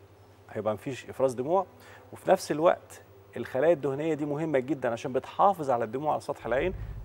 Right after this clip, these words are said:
ما بتفس-، ما بتفرزش المادة الدهنية، فيتبخر الدموع بسرعة من العين. وحاجة كمان أخيرة، إن ده بيساعد على التهابات متكررة كمان ميكروبية، يعني هو التهاب الأول نتيجة إفراز الدموع بيكون قليل،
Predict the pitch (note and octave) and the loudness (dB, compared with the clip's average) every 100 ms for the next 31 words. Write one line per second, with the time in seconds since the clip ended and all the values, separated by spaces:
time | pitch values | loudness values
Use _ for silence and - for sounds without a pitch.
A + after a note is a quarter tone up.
0 | - - A2 G2+ - C#3+ A2 G#2 G#2 - | -10 -8 -6 -8 -4 -4 -4 -8 -8 -2
1 | D#3 C3 B2 C#3+ C#3 C3+ B2+ D#3 E3+ - | -2 0 -2 -2 -2 -6 -6 -4 -6 -8
2 | - - - G#2 G2 C3+ - A2+ G#2+ A#2+ | -20 -20 -4 -2 2 2 2 -4 -2 -4
3 | G2+ - A2 F#2 F#2 D#2 D#2+ - - - | -4 -4 -4 -2 -4 -6 -8 -12 -20 -20
4 | - - - - - D3+ F3 D#3 C3+ D#3 | -20 -20 -18 -10 2 6 6 4 2 0
5 | E3+ - D3 D#3 E3+ - - - - A2+ | -2 -4 -4 -2 -4 -6 -20 -14 -8 -4
6 | A2 A2+ A2+ - - - - C3 C#3 B2+ | -4 -2 -4 -6 -14 -20 0 2 2 0
7 | E3+ E3+ E3 D3 G#2+ B2+ C#3 - - G#2 | 4 4 4 0 0 0 0 -4 -12 -12
8 | F#2+ A2 A2 C3+ D#3+ - A2+ B2 A#2 - | -10 -4 0 0 0 -4 -10 -4 -4 -4
9 | A2 C#3 D3+ C3 A2+ C3+ C#3 A#2 C#3+ - | -2 0 0 0 -2 -2 -2 -2 -4 0
10 | C#3 B2+ A#2 - - - G#2 E2+ F2+ G2 | 0 2 2 0 -8 -18 -8 -8 -6 -4
11 | G2 G#2+ G#2+ A#2+ G#2+ - - F#2 G#2+ G2 | -4 -6 -4 0 -2 -4 -8 -2 -2 -2
12 | F2+ F#2 A#2 G2 E2+ - - A#2 A2 G2+ | -6 -8 -8 -8 -10 -16 -12 -8 -8 -6
13 | A2+ G#2 G2 B2 D2 G#2+ B2 D#3 | -4 -4 -4 -8 -6 -2 -2 -2